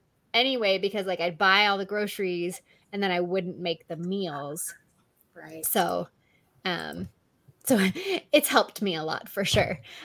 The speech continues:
Speaker 2: Good,
Speaker 1: Um,
Speaker 2: good.
Speaker 1: yeah. But so those are a couple of different ways technology can help with meal planning. Um, like I said, I, I should sign up for, like, an affiliate tracker for my fitness, pa-, or for, uh, Home Chef, but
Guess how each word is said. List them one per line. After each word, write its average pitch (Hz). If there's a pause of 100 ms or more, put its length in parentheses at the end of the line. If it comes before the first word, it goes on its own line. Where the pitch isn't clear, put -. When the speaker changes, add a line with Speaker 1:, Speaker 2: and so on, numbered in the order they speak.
Speaker 2:
Good, 226
Speaker 1:
Um, 185 (280)
Speaker 2:
good. 165 (680)
Speaker 1:
yeah. 196 (300)
But -
so 349
those 440
are -
a 247
couple 277
of 226
different 247
ways 202 (100)
technology 208
can 190
help 175
with 175 (120)
meal 196
planning. 170 (340)
Um, 170
like 190
I 190
said, 175
I, 214 (380)
I 220
should 277 (260)
sign 226
up -
for, 196
like, 185
an 190
affiliate 175
tracker 175
for 170
my 175
fitness, -
pa-, - (120)
or 170
for, 170
uh, 151 (100)
Home 202
Chef, -
but -